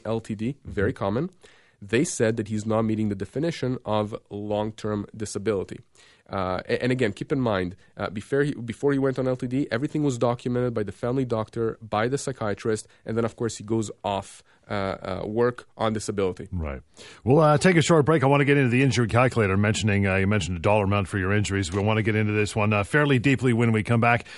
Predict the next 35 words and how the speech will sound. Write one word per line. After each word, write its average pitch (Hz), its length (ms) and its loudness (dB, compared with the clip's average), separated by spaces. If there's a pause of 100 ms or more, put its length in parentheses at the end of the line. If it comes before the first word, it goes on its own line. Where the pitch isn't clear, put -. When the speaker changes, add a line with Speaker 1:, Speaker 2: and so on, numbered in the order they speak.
(140)
Speaker 2:
In 143 120 6
the 170 60 8
meantime, 156 380 6
the 143 80 6
number 143 200 4
is 120 80 2
four 147 220 4
one 139 180 4
six 131 300 -2
two - 260 2
one 147 220 6
six 135 320 0
fifty-nine 127 680 2
ten, 156 260 4
help 151 340 4
at 117 60 -2
the 120 80 4
insurance 117 400 2
lawyer 127 180 4
dot 110 240 2
C - 140 0
A. 143 160 4
And 160 240 2
while 156 120 4
you're 147 120 4
there, 143 180 4
check 131 240 0
out 127 160 2
injury 131 340 4
calculator 107 640 2
dot 98 240 0
C 107 160 -4
A 104 100 2
as 95 140 -2
well. 87 160 -4